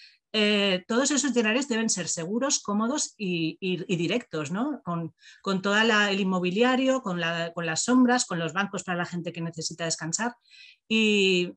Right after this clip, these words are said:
y, y, este, y este gasto en infraestructura peatonal, que, que jamás lo ha habido,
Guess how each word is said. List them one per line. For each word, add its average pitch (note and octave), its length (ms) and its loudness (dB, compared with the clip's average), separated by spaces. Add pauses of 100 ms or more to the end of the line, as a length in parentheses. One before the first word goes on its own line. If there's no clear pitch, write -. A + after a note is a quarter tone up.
(100)
y, G3+ 260 2
y, G#3+ 120 0
este, A#3+ 580 0 (180)
y G#3 80 -6
este A3+ 240 -6
gasto A#3+ 280 2
en F#3 60 -2
infraestructura F3 840 -4
peatonal, A3 680 2
que, F#3+ 340 -2
que F#3+ 100 -6
jamás G#3 360 0
lo A3 80 2
ha G#3+ 40 0
habido, A#3+ 440 2